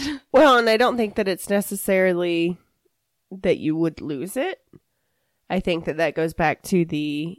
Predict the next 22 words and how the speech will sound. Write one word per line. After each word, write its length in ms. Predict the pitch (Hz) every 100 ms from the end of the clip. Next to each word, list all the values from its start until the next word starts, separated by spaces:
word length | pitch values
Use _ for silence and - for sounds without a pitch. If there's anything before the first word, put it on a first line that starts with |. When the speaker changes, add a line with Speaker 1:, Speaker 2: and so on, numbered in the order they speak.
| _ -
Speaker 2:
even 280 | 170 170
when 120 | 165 160
you're 100 | 160
having 500 | 165 165 175 185 -
your 240 | 202 202
good 280 | 208 226 226
times, 340 | 247 226 233 226
that 120 | -
you 120 | 175
schedule 380 | - 160 156 156
time 260 | 170 151 147
for 120 | 156
yourself. 720 | 139 - - - - - -
Speaker 1:
Mm-hmm. 400 | 202 190 180 185 202 _ _
Speaker 2:
'Cause 160 | - 180
when 100 | 175
you're 120 | 165
feeling 400 | 196 277 254 180
good 460 | 160 147 160 220 233 _ _ 359
and 200 | 170 165
you 140 | 170 170
think, 320 | 175 160 -